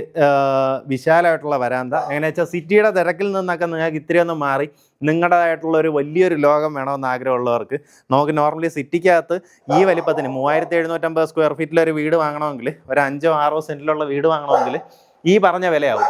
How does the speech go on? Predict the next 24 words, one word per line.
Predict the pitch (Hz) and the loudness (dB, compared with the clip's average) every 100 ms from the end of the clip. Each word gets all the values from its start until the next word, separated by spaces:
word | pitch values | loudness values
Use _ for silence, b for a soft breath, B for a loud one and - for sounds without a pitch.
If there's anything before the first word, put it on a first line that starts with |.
| 123 | -2
അതായത് | 135 135 135 190 | 0 0 0 -2
ഒരു | 156 | -2
രണ്ട്, | 143 147 147 | -4 -4 -4
രണ്ടര | 135 147 135 | -4 -4 -2
കോടി | 127 120 | -2 0
രൂപയാവും. | 110 98 92 b b - | 0 0 0 b b -2
ഇവിടെ | 131 143 | 0 0
നമുക്ക് | 139 151 | 0 0
അറുപത്തിനാല് | 147 160 190 185 180 165 | 0 0 -2 -2 -2 -4
സെന്റ് | 151 147 | -4 0
സ്ഥലമുണ്ട്. | 123 117 101 107 | 0 0 -4 -6
നിങ്ങൾക്ക് | 113 117 | -4 -2
ഇതിൻ്റെ | 123 127 | 0 2
കൂടെ | 127 127 | 0 0
ഫാമൊക്കെ | 117 131 139 135 | -2 -2 0 2
ആയിട്ട് | 127 127 123 | 2 0 -4
നടത്തണമെന്നോ | 120 131 131 123 123 131 123 - B B 131 | -4 -4 -4 -2 0 0 -2 -8 B B 0
അങ്ങ് | 143 156 | 2 2
ആ | 175 | 2
രീതിയിലൊക്കെ | 170 165 170 165 151 | 2 2 2 2 0
ആഗ്രഹമുള്ളവർക്കാണെങ്കിൽ | 147 165 151 151 151 147 135 131 123 170 b b - | 0 -2 -2 0 -2 -2 -6 -6 -8 -8 b b 0
പറ്റിയൊരു | 156 - 196 175 143 | 0 2 2 2 0
പ്രോപ്പർട്ടിയാണ് | 135 131 120 113 113 | 0 0 -2 -4 -4
കേട്ടോ. | 110 | -4